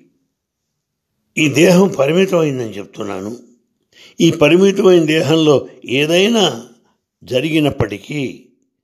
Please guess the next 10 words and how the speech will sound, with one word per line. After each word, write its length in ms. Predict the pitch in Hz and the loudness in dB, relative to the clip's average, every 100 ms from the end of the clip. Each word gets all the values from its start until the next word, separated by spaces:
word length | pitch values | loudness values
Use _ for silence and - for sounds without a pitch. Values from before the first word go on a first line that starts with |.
| _ _ _ _ _ _ _ _ _ - | _ _ _ _ _ _ _ _ _ -8
జీవన్ముక్తుడికి 800 | 123 196 202 170 143 - 127 110 | 2 4 6 4 2 -4 -8 -8
దాంతో 640 | 113 117 117 120 110 110 - _ - | -6 -4 -4 -6 -8 -10 -12 _ -12
సంబంధం 720 | 117 123 127 123 107 113 104 | -6 -2 -2 -2 -2 -4 -2
లేదు. 580 | 98 90 87 95 73 - - _ _ _ _ _ _ - | -4 -4 -4 -6 -6 -14 -20 _ _ _ _ _ _ -2
ఎందుకని? 640 | 185 185 190 175 180 170 - - | 2 4 4 4 4 2 -2 -2
మీకు 200 | 170 - | 0 0
చెప్పాను, 320 | 139 - 95 - _ | -6 -6 -10 -12 _
సాక్షిగానే 680 | - 131 135 - 139 120 113 | -2 -2 0 -4 -4 -2 -2
ఉంటాడు. 800 | 101 104 104 101 87 98 98 80 73 69 - _ _ _ _ _ _ _ _ _ _ _ _ - _ 123 | -4 -6 -4 -4 -4 -6 -8 -10 -14 -18 -20 _ _ _ _ _ _ _ _ _ _ _ _ -20 _ 0
గతంతోటి 1000 | 160 175 165 151 143 139 170 160 - | 2 4 2 0 -2 0 0 -2 -4